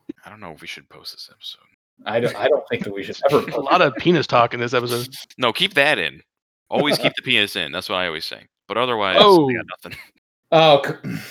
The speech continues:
Speaker 1: I don't know if we should stop there, but I got nothing for closing. All right, I'm gonna go around the table. We're all gonna say our goodbyes 'cause it's the end of the episode,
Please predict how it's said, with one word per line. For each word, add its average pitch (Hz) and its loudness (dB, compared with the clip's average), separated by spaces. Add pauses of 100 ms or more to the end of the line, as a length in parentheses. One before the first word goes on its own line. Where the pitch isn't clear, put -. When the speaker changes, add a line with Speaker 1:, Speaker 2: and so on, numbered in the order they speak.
(220)
Speaker 1:
I 120 -2
don't 151 2
know 156 4
if 139 -4
we 143 0
should 139 2
stop 127 0
there, 117 2
but 98 -2
I 113 2
got 104 0
nothing 104 -2
for 87 -10
closing. 80 -10 (720)
All 101 2
right, 98 0
I'm 107 -2
gonna 123 0
go 123 2
around 120 2
the 104 -14
table. 113 -2
We're 107 -4
all 98 0
gonna 95 -4
say 104 -2
our 92 0
goodbyes 87 -4
'cause 95 -16
it's 87 -16
the 107 -4
end 120 -2
of 117 -6
the 107 0
episode, 95 -2